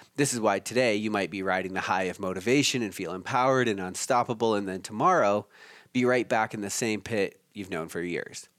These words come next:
In a very literal sense, we become addicted to how we chronically are, just as much as we become addicted to what we chronically use.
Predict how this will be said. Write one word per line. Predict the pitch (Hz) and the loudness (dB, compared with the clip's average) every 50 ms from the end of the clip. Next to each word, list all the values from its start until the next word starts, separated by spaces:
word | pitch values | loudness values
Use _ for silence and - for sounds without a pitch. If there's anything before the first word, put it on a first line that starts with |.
| _ _ _ _ | _ _ _ _
In | - 135 117 | -4 -4 -2
a | 107 | 0
very | 113 131 135 135 143 | 2 4 4 4 4
literal | 127 127 120 117 113 113 113 | 4 4 4 4 4 2 2
sense, | - - 107 90 85 80 - - - _ | 2 0 -2 -2 -2 -4 -8 -14 -14 _
we | 107 104 | -8 -6
become | 104 110 104 - 120 117 117 | -6 -6 -4 -4 -4 -2 -2
addicted | 117 107 - - 110 104 - - 104 92 - | -6 -6 -2 -2 -2 -2 -2 -6 -8 -6 -6
to | 107 | -4
how | 98 107 98 | -2 0 0
we | 92 98 95 | 0 -2 -4
chronically | - - - - 104 98 101 95 90 - 104 92 90 - | -8 -8 -6 -2 -2 -2 -2 -4 -6 -8 -8 -8 -8 -6
are, | - 98 117 107 90 69 76 90 - - - - - - - _ | 0 2 4 4 4 2 0 -2 -6 -12 -18 -20 -20 -20 -20 _
just | - 143 147 139 - | -2 0 0 0 0
as | 139 127 - | -2 -2 -2
much | 123 113 104 - | -2 -2 -2 -2
as | 113 107 107 | -6 -4 -4
we | 113 110 | -4 -6
become | 98 95 - 113 101 98 | -6 -6 -6 -4 -4 -4
addicted | 92 - 101 - - 104 95 - | -4 -6 -6 -4 -6 -8 -8 -6
to | - 98 | -8 -10
what | 92 90 98 95 - - | -6 -2 -2 -2 -2 -4
we | 113 101 | -10 -10
chronically | 95 - - 104 98 92 90 - - 101 92 | -8 -4 -2 -2 -2 -2 -4 -6 -6 -6 -6
use. | 90 90 87 95 95 92 80 67 65 64 - - | -6 -8 -8 -8 -6 -6 -8 -8 -12 -14 -16 -16